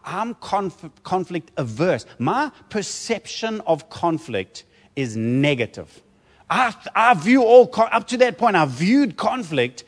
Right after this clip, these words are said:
as something to be avoided. In fact, I saw peace as something to be worshipped and conflict to be avoided,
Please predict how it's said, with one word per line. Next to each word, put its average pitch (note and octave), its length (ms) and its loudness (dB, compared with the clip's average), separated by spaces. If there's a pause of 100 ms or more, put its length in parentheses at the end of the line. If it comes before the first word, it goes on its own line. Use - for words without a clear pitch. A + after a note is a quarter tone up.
(220)
as D#3+ 120 -6
something B3 300 -4
to A3+ 140 -4
be G#3+ 80 4
avoided. D#3+ 720 4 (160)
In F3+ 100 4
fact, A#3 340 -2 (140)
I E3+ 80 2
saw G3 220 4
peace A#3+ 420 0
as F3 140 0
something F#3 320 0
to F#3+ 100 -4
be F3+ 140 0
worshipped D#3 720 4 (260)
and E3+ 160 -2
conflict A3+ 440 -2
to G#3 60 0
be G3 100 2
avoided, E3+ 680 4